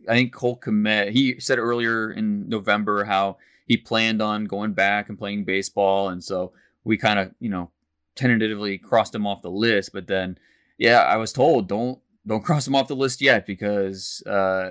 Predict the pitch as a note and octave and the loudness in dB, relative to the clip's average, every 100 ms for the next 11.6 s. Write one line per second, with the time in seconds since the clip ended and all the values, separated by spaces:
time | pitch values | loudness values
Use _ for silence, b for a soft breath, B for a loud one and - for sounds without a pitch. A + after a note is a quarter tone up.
0 | - A2 G#2 G2 F#2+ F2+ G#2 A2+ A2 - | -6 -4 -2 -4 -6 -4 0 0 0 -6
1 | - A#2 A#2 G#2+ - C3+ C3 D3 D3 B2+ | -4 -2 0 -2 0 0 2 0 0 -2
2 | - B2+ A#2+ A#2 A#2 A2+ G#2 A#2+ A2 G2 | -4 -6 -4 0 0 0 0 4 4 4
3 | G2+ F#2+ G2 A2 G#2 G2 F#2+ F#2+ F2+ - | 0 -4 -6 -2 0 0 -2 -4 -4 -10
4 | _ _ _ B2+ G#2 F#2 - A#2+ A2 F#2 | _ _ _ 2 2 2 -2 -2 0 0
5 | - A2+ B2 B2+ C#3+ C3 B2 B2+ B2+ A#2 | -2 -2 0 0 0 0 0 0 -2 -4
6 | A2+ G#2+ A2 G#2 G2+ G#2 G2+ G#2+ G2 G2 | 0 0 0 -2 -4 -8 -2 2 4 2
7 | - G#2 G2+ G2+ G#2 G2+ G2+ G#2+ G2+ F#2 | -4 -6 -4 -4 -4 -2 -2 -4 -6 -6
8 | F#2 - G#2 F#2+ b b b - A2+ A#2 | -6 -2 -2 -2 b b b 0 2 2
9 | A#2+ C3+ C3 C3+ D#3 D3+ A2+ A2+ G#2+ G#2+ | 0 0 2 4 4 0 -6 -6 -6 -6
10 | G#2 G#2 A2+ B2+ B2+ B2+ C3 B2+ C3 F#2 | -6 -4 0 0 2 0 2 2 2 2
11 | G#2 C#3 G#3 - A#2 G#2+ | 0 0 0 0 -2 -2